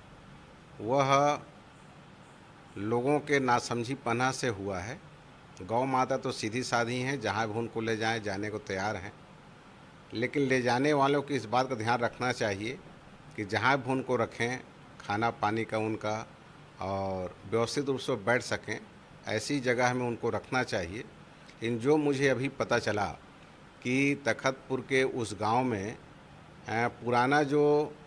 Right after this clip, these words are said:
ग्राम पंचायत है वहाँ उनको ले जाया गया और एक छोटे कमरे में सभी गायों को रख दिया गया और, अ, उनके खाने पीने की व्यवस्था नहीं हो पाया, जिसके वजह से ये घटना घटा है।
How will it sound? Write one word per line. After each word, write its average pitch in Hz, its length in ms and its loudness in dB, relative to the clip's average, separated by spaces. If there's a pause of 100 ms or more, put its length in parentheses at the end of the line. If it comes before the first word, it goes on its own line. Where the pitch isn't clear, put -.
(120)
ग्राम 117 300 4
पंचायत 120 540 2
है 92 320 -4 (240)
वहाँ 107 340 0
उनको 117 640 0 (320)
ले 117 180 2
जाया 113 220 4
गया 107 300 -6 (640)
और 120 300 4
एक 135 300 0
छोटे 156 360 0
कमरे 139 360 0
में 147 100 2
सभी 131 360 -2
गायों 120 340 4
को 120 200 0
रख 113 200 0
दिया 104 240 -2
गया 104 280 -4 (840)
और, 117 340 2
अ, 123 580 2
उनके 123 260 -2
खाने 131 320 -4
पीने 131 260 -4
की 123 60 -6
व्यवस्था 117 380 -2
नहीं 123 240 -2
हो 123 140 -4
पाया, 123 280 0
जिसके 107 360 -6
वजह 113 280 -2
से 113 160 -8
ये 110 200 -2
घटना 95 360 -8
घटा 98 300 -4
है। 87 220 -6